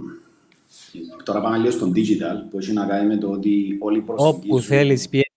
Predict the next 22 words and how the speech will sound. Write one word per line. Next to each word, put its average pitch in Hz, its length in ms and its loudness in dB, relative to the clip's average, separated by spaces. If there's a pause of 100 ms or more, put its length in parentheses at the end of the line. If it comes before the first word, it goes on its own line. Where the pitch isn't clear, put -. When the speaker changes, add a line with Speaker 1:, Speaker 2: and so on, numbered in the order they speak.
(100)
Speaker 2:
Γιάννη 107 320 -6
μου. 101 120 -8
Ως 120 180 -4
παπέξι 127 480 -4
καμπάνα, 123 600 -2
Speaker 1:
<laughs> - 140 -8
Speaker 2:
όπου 123 140 0
θέλεις 120 320 0
πιένε. 107 580 -2 (1000)
Speaker 1:
Ε, 85 380 -6 (920)
που 101 80 -4
λες, 95 320 0
με 98 140 2
τον 95 260 0
digital, 113 440 2
έτσι 110 200 -2
όπως 117 160 -4
το 135 100 -2
προσεγγίζουν 117 800 2
τα 117 100 0
παραπάνω 104 560 0
brands 101 520 -8